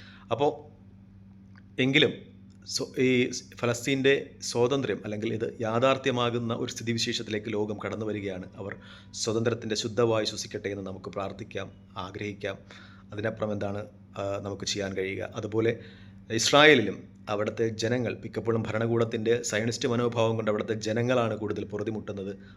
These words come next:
അവരും പരസ്പരം സഹകരിച്ച് ഒരു ലോകം സമാധാനത്തിലോട്ട് നീങ്ങുന്ന ഒരു സ്ഥിതിവിശേഷത്തിന് വേണ്ടി പ്രാർത്ഥിക്കാം. നന്ദി, നമസ്കാരം. ജയ് ഹിന്ദ്. മറ്റൊരു വീഡിയോയുമായി കാണുന്നതുവരെ പ്രാർത്ഥനയിൽ ഉൾപ്പെടുക,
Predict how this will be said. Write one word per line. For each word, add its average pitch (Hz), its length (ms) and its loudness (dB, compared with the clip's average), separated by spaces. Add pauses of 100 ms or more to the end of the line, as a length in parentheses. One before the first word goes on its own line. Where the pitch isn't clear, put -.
(160)
അവരും 113 380 4 (340)
പരസ്പരം 110 460 -2
സഹകരിച്ച് 104 580 -4 (340)
ഒരു - 140 -8
ലോകം 113 320 0
സമാധാനത്തിലോട്ട് 113 800 0
നീങ്ങുന്ന 101 380 -8
ഒരു 98 180 -12
സ്ഥിതിവിശേഷത്തിന് 101 580 -8
വേണ്ടി 95 140 -6
പ്രാർത്ഥിക്കാം. 101 520 -8 (380)
നന്ദി, 110 340 0
നമസ്കാരം. 107 560 0
ജയ് 95 120 -2
ഹിന്ദ്. 101 160 -4
മറ്റൊരു 98 240 -4
വീഡിയോയുമായി 101 380 -4
കാണുന്നതുവരെ 95 460 -4
പ്രാർത്ഥനയിൽ 98 500 -4
ഉൾപ്പെടുക, 101 340 -8